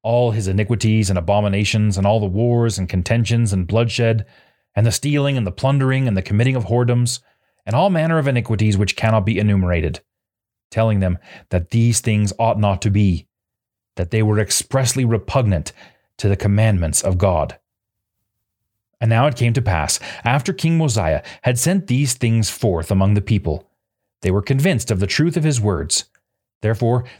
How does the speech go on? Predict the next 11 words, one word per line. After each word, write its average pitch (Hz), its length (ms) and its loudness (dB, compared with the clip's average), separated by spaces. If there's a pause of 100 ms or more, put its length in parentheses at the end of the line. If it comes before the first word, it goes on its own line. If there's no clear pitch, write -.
they 123 120 0
relinquished 139 640 0
their 120 120 0
desires 110 600 0
for 107 180 0
a 101 60 0
king, 78 360 -4 (600)
and 107 140 2
became 120 300 0
exceedingly 127 540 0
anxious 107 440 0